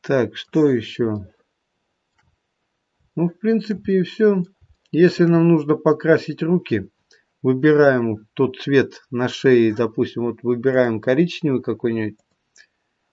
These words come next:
светлый. Добавим ему тут чуть-чуть посветлее кожу. Здесь вот потемней можем выбрать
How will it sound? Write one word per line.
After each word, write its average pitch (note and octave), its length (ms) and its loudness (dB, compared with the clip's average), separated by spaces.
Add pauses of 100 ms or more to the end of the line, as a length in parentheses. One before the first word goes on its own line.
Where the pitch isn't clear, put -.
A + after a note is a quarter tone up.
(180)
светлый. A#2+ 680 -4 (3000)
Добавим C3 500 -2
ему A2 240 -4
тут - 480 -14 (320)
чуть-чуть G#2+ 520 -12
посветлее A#2+ 680 -4
кожу. D#3+ 640 -2 (1700)
Здесь A#2+ 380 -4
вот A2 160 -12
потемней D#3 760 0 (240)
можем B2 540 -4 (1600)
выбрать A#2 960 -6